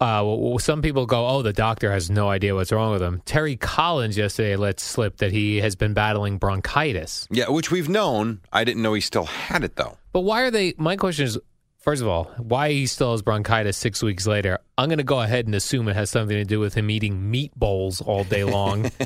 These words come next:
Speaker 2: <laughs>
Speaker 1: which is the story we got in the beginning of spring
Speaker 2: What was it, the
Speaker 1: training.
Speaker 2: Bowl of Doom?
Speaker 1: Bowl of Doom,
Speaker 2: Yeah.
Speaker 1: where he showed up seventeen pounds heavier, eating nothing but, like, meat in a bowl.
Speaker 2: Right. Sausage
Speaker 1: Venison,
Speaker 2: and
Speaker 1: sausage.
Speaker 2: Right, exactly. Not so good.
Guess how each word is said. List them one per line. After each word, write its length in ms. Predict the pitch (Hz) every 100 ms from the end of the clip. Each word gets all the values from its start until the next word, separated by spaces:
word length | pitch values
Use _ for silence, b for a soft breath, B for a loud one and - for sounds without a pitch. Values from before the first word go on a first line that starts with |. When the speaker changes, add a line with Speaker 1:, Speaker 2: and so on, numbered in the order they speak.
| -
Speaker 2:
<laughs> 280 | 127 - 120
Speaker 1:
which 200 | 127 117
is 140 | 127
the 100 | 107
story 420 | 117 - 135 120 120
we 120 | 113
got 240 | 117 113
in 60 | 110
the 80 | 104
beginning 380 | 104 143 139
of 60 | 117
spring 140 | -
Speaker 2:
What 40 | 127
was 100 | 143
it, 60 | 143
the 40 |
Speaker 1:
training. 180 | 107 107
Speaker 2:
Bowl 140 | 143 143
of 120 | 107
Doom? 460 | 123 131 151 170 131
Speaker 1:
Bowl 280 | 156 175 180
of 160 | 151 117
Doom, 300 | 151 151 -
Speaker 2:
Yeah. 80 |
Speaker 1:
where 140 | 120 123
he 100 | 127
showed 320 | - 160 147
up 160 | 127 107
seventeen 720 | - 165 151 160 151 160 143
pounds 320 | 131 135 123
heavier, 560 | 104 143 131 98 92 92 b b b _
eating 360 | 147 135 127 127
nothing 320 | 135 151 135
but, 160 | 123
like, 220 | 123 113 104
meat 300 | 113 139 -
in 60 | 127
a 60 |
bowl. 460 | 98 110 131 104 95
Speaker 2:
Right. 280 | 92 90 87 - _
Sausage 400 | - 117 123 131
Speaker 1:
Venison, 340 | 123 113 139
Speaker 2:
and 220 | 131 127
Speaker 1:
sausage. 800 | 117 - 123 127 - 135 120 -
Speaker 2:
Right, 280 | 110 110 98
exactly. 560 | 101 95 98 92 90 87
Not 220 | 135 180
so 180 | - 202
good. 360 | 190 160 87